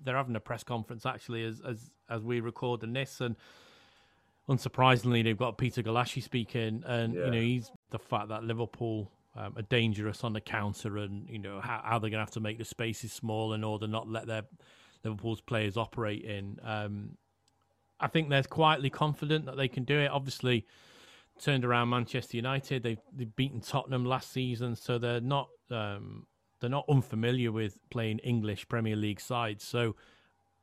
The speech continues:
Speaker 1: it, it's a strange one. I think had they been playing at home, um, and got a good result at home in front of a crowd, I think they might have fancied their chances at Anfield. But I think everybody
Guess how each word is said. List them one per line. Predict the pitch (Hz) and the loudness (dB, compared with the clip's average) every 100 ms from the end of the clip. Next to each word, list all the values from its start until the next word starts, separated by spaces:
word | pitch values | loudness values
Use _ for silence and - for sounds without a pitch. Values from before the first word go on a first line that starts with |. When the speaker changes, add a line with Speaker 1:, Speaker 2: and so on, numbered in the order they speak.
| _ _ _ _ _ _ _ _ _ _ _ | _ _ _ _ _ _ _ _ _ _ _
Speaker 1:
it, | 147 156 _ - | -2 -2 _ -2
it's | 139 147 | 0 0
a | |
strange | - 139 143 120 | 4 8 10 10
one. | 120 113 | 6 4
I | |
think | 110 175 170 | 4 2 4
had | 175 147 | 4 6
they | 147 | 4
been | 135 135 | 4 2
playing | 123 135 127 | 2 2 2
at | 113 | 2
home, | 131 120 104 147 _ _ _ _ - | 0 2 2 -2 _ _ _ _ -4
um, | 110 107 104 113 - _ - | -2 -2 -4 -10 -14 _ -2
and | 117 110 | 0 0
got | - 117 | 2 0
a | |
good | 104 139 120 | 2 2 4
result | 120 113 117 120 | 2 2 0 0
at | 120 | -2
home | - 113 117 | 0 0 0
in | 104 | -2
front | - 110 | -4 -8
of | 101 | -6
a | 104 | -8
crowd, | - 117 104 | -2 0 0
I | 104 | -2
think | 120 120 110 - | -10 -10 -14 -6
they | 113 | -4
might | 110 120 | -2 -4
have | - | -4
fancied | 120 110 120 | -6 -4 -8
their | 104 | -8
chances | - 123 117 127 | -6 -6 -6 -6
at | 117 | -4
Anfield. | 117 117 - 113 107 - | -4 -6 -6 -6 -6 -4
But | 127 123 _ _ _ _ _ _ _ _ - | -4 -4 _ _ _ _ _ _ _ _ -4
I | 127 | 0
think | 143 131 | 2 6
everybody | 135 143 120 117 113 | 6 6 4 2 0